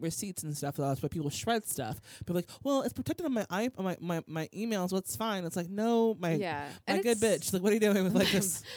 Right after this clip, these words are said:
Speaker 2: My good bitch is my new favorite phrase.
Speaker 1: It's so
Speaker 2: It's so
Speaker 1: good.
Speaker 2: much better than "my dude."
Speaker 1: Yes.
Speaker 2: Um,
Speaker 1: Yeah, like, what are you doing? Like, you can't just, like, have soccer
Speaker 2: Soccer.
Speaker 1: simply. Like,
Speaker 2: But,
Speaker 1: how
Speaker 2: like, also, he's a high school teen, so, like, what reason does he have? Like, if his email gets hacked, the most someone could do is invite his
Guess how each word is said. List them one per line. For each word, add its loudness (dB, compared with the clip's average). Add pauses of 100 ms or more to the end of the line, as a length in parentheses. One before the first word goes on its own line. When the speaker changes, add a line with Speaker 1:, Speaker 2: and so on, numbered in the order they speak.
Speaker 2:
My 2
good 0
bitch -2
is -8
my -2
new -4
favorite -2
phrase. -2
Speaker 1:
It's -2
so 0
Speaker 2:
It's 0
so 4
Speaker 1:
good. 4
Speaker 2:
much 2
better 2
than -2
"my -2
dude." -2 (360)
Speaker 1:
Yes. -8 (140)
Speaker 2:
Um, -2 (500)
Speaker 1:
Yeah, -6
like, -2
what 0
are 2
you 0
doing? 2
Like, 2
you -2
can't -4
just, -4
like, -4
have -8
soccer -6
Speaker 2:
Soccer. -2
Speaker 1:
simply. -8
Like, -8 (100)
Speaker 2:
But, 2
Speaker 1:
how 6
Speaker 2:
like, 2
also, 0
he's -4
a -4 (160)
high -8
school -8
teen, -6
so, -4
like, -4
what -2
reason -6
does -4
he -4
have? -4
Like, -2
if -4
his -4 (160)
email -4
gets -6
hacked, -6
the -2
most -2
someone -6
could -12
do -6
is -6
invite -6
his -6